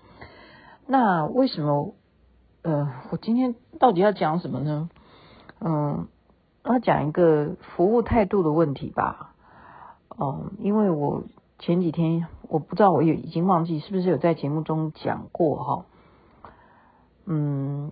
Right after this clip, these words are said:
就是你去中国大陆，然后手机因为你要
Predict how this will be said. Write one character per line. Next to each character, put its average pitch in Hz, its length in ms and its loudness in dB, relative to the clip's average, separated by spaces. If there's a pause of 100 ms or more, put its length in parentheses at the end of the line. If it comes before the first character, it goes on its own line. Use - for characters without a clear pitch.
(120)
就 220 100 0
是 180 420 -2
你 156 760 -4
去 160 500 -4
中 185 220 0
国 151 120 4
大 143 200 4
陆， 139 360 -2 (100)
然 135 260 0
后 160 480 4 (140)
手 147 280 -2
机 170 360 -4
因 185 200 0
为 190 180 2
你 135 220 -4
要 151 500 0